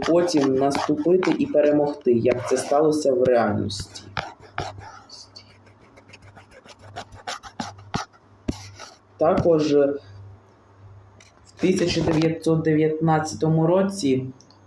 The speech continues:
просувань-, османи вже теж здалися, через що лінія фронту в резуль-, тобто їхні території зменшилися до ось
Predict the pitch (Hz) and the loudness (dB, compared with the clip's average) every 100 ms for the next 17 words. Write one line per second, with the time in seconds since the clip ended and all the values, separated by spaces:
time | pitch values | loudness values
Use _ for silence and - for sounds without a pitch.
0 | - 147 160 175 165 175 170 - - - | -4 -2 0 0 0 2 0 -4 -12 -20
1 | - - 147 - 170 180 170 156 165 165 | -12 -4 -4 0 0 2 2 0 -2 0
2 | 156 139 127 120 135 127 147 196 196 135 | 2 2 2 0 2 4 4 2 0 0
3 | 127 - - 135 135 135 - - - 165 | 0 -2 -2 0 0 -2 -6 -6 0 2
4 | 165 165 - - - 139 156 165 156 147 | 2 -2 -12 -16 -6 0 2 2 0 0
5 | 143 156 165 202 196 175 135 135 135 139 | 0 2 4 4 2 0 2 2 2 2
6 | 139 - - - - - 156 151 151 - | -2 -10 -20 -20 -20 -4 0 2 0 -6
7 | - 151 147 147 151 151 151 151 151 135 | -2 2 2 0 -2 2 2 2 2 2
8 | 131 123 123 - - - - - - 143 | 2 2 0 -2 -18 -20 -20 -14 -8 -2
9 | 156 180 196 196 156 139 143 135 147 151 | 0 2 2 2 2 2 0 0 2 2
10 | 151 - | 0 -10